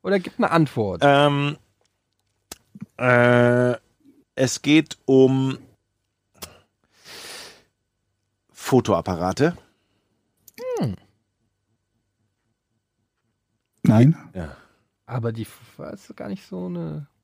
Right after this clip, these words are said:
Speaker 3: Nein, das ist keine, gar nicht so eine? Okay.
Speaker 1: dumme Idee.
Speaker 3: Gut.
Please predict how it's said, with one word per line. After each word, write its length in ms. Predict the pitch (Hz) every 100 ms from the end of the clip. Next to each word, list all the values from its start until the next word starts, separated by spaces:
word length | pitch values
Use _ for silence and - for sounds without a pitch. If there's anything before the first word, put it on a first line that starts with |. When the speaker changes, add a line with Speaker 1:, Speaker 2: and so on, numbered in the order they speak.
| _ _ - - - - -
Speaker 3:
Nein, 320 | 110 131 254 -
das 160 | 143 131
ist 100 | 143
keine, 280 | - 185 190
gar 120 | 165
nicht 140 | 180
so 120 | -
eine? 180 | 165 220 - -
Okay. 340 | 123 143 202 -
Speaker 1:
dumme 220 | - 160
Idee. 380 | 160 156 143 170
Speaker 3:
Gut. 240 | 127 147